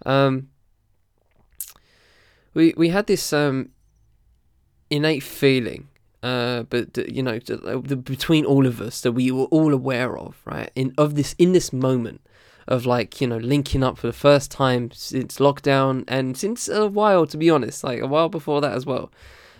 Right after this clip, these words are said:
Uh, maybe for the first time this year, I'm, I'm, I'm trying to think, to be honest. Um, you know, for most of us anyway. Obviously, I linked up Tyler with them in, like, February, I think. Uh, that was the last time.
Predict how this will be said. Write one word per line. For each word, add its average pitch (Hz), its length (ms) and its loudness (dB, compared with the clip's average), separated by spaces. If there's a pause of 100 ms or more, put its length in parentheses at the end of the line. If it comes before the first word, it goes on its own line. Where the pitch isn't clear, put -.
(120)
Uh, 123 300 0
maybe 160 500 2
for 156 140 0
the 147 60 4
first 143 300 2
time 139 220 0
this 127 180 -8
year, 123 400 0
I'm, 123 240 -10
I'm, 123 160 -10 (120)
I'm 120 160 -6
trying 135 260 2
to 117 60 -2
think, - 340 -6
to 123 100 -14
be 123 80 -2
honest. - 320 -8 (560)
Um, 123 600 0 (180)
you 127 100 0
know, 123 80 -2
for 127 140 -4
most 131 320 0
of - 80 -14
us - 140 -10
anyway. 117 420 -6 (160)
Obviously, 117 260 -2
I 98 200 -4
linked 117 200 -8
up - 140 -10
Tyler 101 320 -8
with - 160 -14
them - 260 -12
in, - 100 -12
like, - 200 -14
February, - 400 -8
I - 60 -16
think. - 480 -18
Uh, - 160 -10
that 50 80 -12
was - 120 -12
the - 60 -10
last - 180 -8
time. - 240 -12